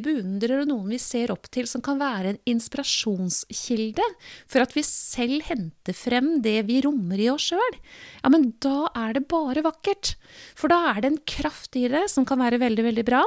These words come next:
Aha, kan hun, så kan jeg. Men det jeg vil se litt nærmere på, det er i de situasjonene hvor disse man beundrer, la meg også kalle det,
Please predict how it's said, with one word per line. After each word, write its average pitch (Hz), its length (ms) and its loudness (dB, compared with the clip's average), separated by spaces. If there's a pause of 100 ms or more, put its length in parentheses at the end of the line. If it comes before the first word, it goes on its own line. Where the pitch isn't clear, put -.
(300)
Aha, 285 260 4 (320)
kan 277 380 4
hun, 392 240 2 (340)
så 190 300 -2 (160)
kan 170 400 -6 (160)
jeg. 147 400 -6 (1120)
Men 240 100 2
det 226 140 4
jeg 226 160 4
vil 233 100 0
se 214 240 0
litt 220 160 -2
nærmere 190 300 0
på, 302 160 2 (420)
det 220 400 4
er 240 400 2
i 220 80 -2
de 202 80 2
situasjonene 202 800 -2
hvor 208 100 0
disse 196 480 0 (880)
man 202 160 2
beundrer, 220 560 4
la 208 160 0
meg 208 140 0
også - 180 -4
kalle 175 320 -4
det, 208 100 2